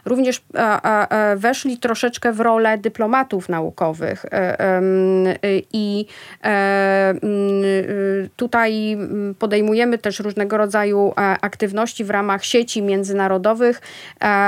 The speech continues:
e, które mają właśnie łączyć, e, e, bardzo zróżnicowane podmioty, które zajmują się tym regionem, e, i realizują aktywności w zakresie dyplomacji naukowej, niekoniecznie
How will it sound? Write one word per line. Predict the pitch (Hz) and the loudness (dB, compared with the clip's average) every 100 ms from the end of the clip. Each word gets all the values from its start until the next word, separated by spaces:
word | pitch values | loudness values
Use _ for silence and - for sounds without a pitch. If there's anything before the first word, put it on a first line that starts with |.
| 196 196 - | 4 2 0
e, | 208 | -4
które | - 240 233 | -2 -2 0
mają | 220 226 226 220 | 0 0 0 0
właśnie | 202 202 214 | 0 0 0
łączyć, | 208 247 262 254 240 190 190 - | 2 2 2 0 0 0 -2 -2
e, | 208 202 190 185 | 0 2 0 0
e, | 208 180 | 0 0
bardzo | 196 240 240 233 | 2 0 0 -2
zróżnicowane | 226 220 226 202 220 233 247 208 | -2 0 -2 -2 0 0 0 -2
podmioty, | 214 202 202 175 - 302 403 | -4 0 0 0 -2 -2 -2
które | 403 - 294 285 269 269 262 - _ - - | -6 -4 0 2 2 2 0 -2 _ -20 -10
zajmują | 208 233 240 349 311 226 | 0 2 4 4 4 4
się | 220 214 196 190 _ | 0 -2 -2 -6 _
tym | - 262 | 2 4
regionem, | 214 202 196 185 175 208 359 494 - - - - | 4 2 2 2 2 0 0 -2 -8 -20 -16 -2
e, | 226 220 220 220 220 214 - | 2 4 4 6 6 4 2
i | 285 330 330 - | 2 4 2 2
realizują | 247 240 226 233 285 311 285 | 2 2 0 0 2 2 2
aktywności | 262 - 277 240 254 247 - 247 247 | -2 0 -2 0 -2 -2 -6 -4 -4
w | 240 | -4
zakresie | 220 240 254 240 226 | -4 0 0 0 -2
dyplomacji | 233 233 220 220 233 | -2 0 0 0 0
naukowej, | 220 220 233 233 - | 0 0 0 0 0
niekoniecznie | 220 220 233 262 294 - 269 254 | 0 0 0 0 0 0 0 0